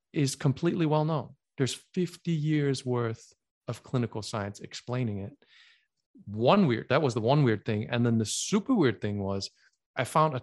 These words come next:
ton of science. Google Scholar now, you find tens of thousands of articles on this. Glasses, the treatment actually make your eyes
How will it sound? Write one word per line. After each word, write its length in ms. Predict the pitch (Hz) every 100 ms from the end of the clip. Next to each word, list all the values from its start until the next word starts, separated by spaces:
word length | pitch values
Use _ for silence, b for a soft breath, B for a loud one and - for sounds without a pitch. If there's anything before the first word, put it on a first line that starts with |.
| -
ton 520 | - - 214 208 147
of 160 | -
science. 600 | - 107 95 95 - - - -
Google 200 | 190 185
Scholar 300 | - 135 113
now, 140 | 104
you 100 | 101
find 280 | 101 113 107
tens 320 | - 120 123
of 80 | -
thousands 400 | - 107 107 104
of 60 | 101
articles 480 | - 107 107 107 101
on 180 | 101 98
this. 200 | 98 - b b b b b b _ _ -
Glasses, 460 | 120 180 - 104
the 140 | - 107
treatment 640 | - 165 220 147 110 - _ _
actually 440 | - 156 - 160
make 280 | 143 127 123
your 140 | 131 104
eyes 240 | 107 107